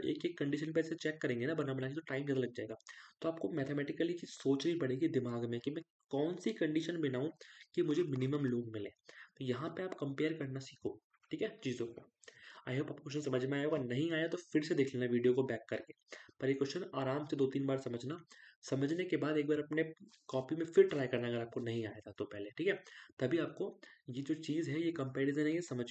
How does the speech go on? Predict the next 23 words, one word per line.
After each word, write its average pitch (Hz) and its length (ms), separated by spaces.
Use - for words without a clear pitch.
में 117 80
आएगा, - 260
ठीक - 100
है? 240 160
चलो 123 180
आगे 135 160
चलते 113 260
हैं। 135 160
यूपीएससी 135 420
का 180 80
favorite 127 360
type 117 240
of 117 80
question, 113 300
ठीक 139 120
है? 175 120
Statement 131 600
one, 113 160
"Priya 180 360
is 160 200
four 175 320
ranks 151 440
below 143 280